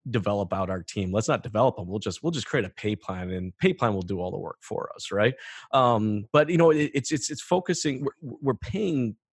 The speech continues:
people on their results and not necessarily their efforts, which is kinda mind-boggling, 'cause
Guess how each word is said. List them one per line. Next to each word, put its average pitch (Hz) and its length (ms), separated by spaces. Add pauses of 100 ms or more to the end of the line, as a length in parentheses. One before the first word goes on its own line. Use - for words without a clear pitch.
(120)
people - 280
on 113 100
their 101 80
results 123 360
and 101 60
not 110 140
necessarily 104 400
their 87 140
efforts, - 440 (360)
which 117 140
is 110 80
kinda 131 180
mind-boggling, 110 580
'cause 113 200